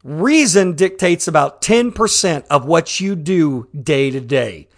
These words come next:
Ninety fucking percent of what you do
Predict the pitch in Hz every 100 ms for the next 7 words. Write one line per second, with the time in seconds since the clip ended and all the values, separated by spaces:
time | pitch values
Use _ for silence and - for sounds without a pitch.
0 | _ _ _ - 139 156 202 226 247 254
1 | 262 247 240 - - - 233 - 214 226
2 | 220 - 208 190 - - 151 101 - -
3 | _ _ _ 190 170 143 147 180 220 240
4 | 143 143 185 214 202 139 131 180 127 95